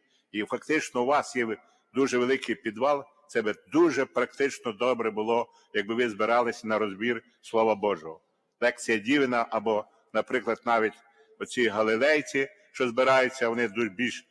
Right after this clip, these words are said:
орієнтовані і більш глибоко віруючі, ви дали такий живий приклад. І тому ця віра, я вам скажу,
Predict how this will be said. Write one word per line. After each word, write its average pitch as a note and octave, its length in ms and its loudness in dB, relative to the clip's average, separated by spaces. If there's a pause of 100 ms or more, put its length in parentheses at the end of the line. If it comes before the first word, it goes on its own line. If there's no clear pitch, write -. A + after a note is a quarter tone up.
(140)
орієнтовані A#2 720 0
і G#2+ 140 -6
більш G2+ 260 -4
глибоко A2 400 -4
віруючі, A2 500 -2 (320)
ви G#2+ 80 0
дали A#2+ 240 4
такий A2+ 360 -2 (180)
живий G#2+ 420 0
приклад. F#2 440 -6 (800)
І A#2 80 -4
тому F3+ 240 2
ця E3+ 200 2
віра, F3 300 4
я C#3 120 4
вам D3+ 100 2
скажу, C#3 560 0